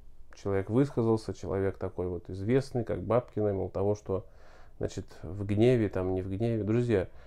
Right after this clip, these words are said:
вы знаете, я могу сказать, что, может быть, конечно, Кушанашвили в свои годы испытал там в свое время что-то подобное,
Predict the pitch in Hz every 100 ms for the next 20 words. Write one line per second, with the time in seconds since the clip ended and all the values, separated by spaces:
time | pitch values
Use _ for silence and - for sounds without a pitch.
0 | - - 117 117 143 135 107 113 120 120
1 | - 120 117 110 - 117 113 107 107 -
2 | 113 110 - - 101 - 110 - 107 98
3 | - 104 101 101 98 - 101 98 104 95
4 | 92 92 - - - - - 107 107 104
5 | 101 95 90 92 95 92 104 107 135 120
6 | 95 90